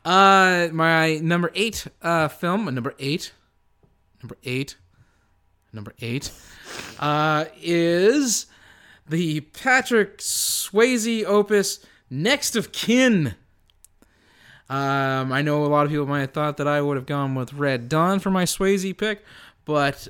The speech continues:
uh, him and Liam Neeson and, uh, Bill Paxton all in it, uh, doing their damnedest with those accents.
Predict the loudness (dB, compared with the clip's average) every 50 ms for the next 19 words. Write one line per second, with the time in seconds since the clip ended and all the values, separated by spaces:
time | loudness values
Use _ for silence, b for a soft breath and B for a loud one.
0 | -10 -6 -4 -2 0 0 0 0 -2 -2 -4 -6 -6 -8 -10 -6 -2 2 4 4
1 | 4 4 2 0 -2 -4 b b b b b -10 -8 -6 -4 -2 -2 -2 -2 -2
2 | -2 0 4 6 8 8 8 6 6 4 2 2 2 2 0 -2 b b b b
3 | b b -8 -6 -4 -2 -2 -2 -4 -4 -6 -8 -10 -10 -8 -6 -4 -4 -4 -4
4 | -4 -6 -8 -8 -6 -6 -6 -6 -8 _ _ -6 -2 -2 0 0 -2 -2 0 0
5 | 0 0 0 -2 2 4 6 6 6 6 4 2 0 -2 -4 -8 b b b b
6 | b -6 -2 0 0 0 -2 -2 -2 0 0 2 0 0 0 0 -2 -2 -2 -2
7 | -2 0 0 0 0 0 0 -2 -2 -4 -6 -8 -4 -2 0 0 0 2 2 0
8 | 0 0 -2 -4 -4 -4 -4 -6 -8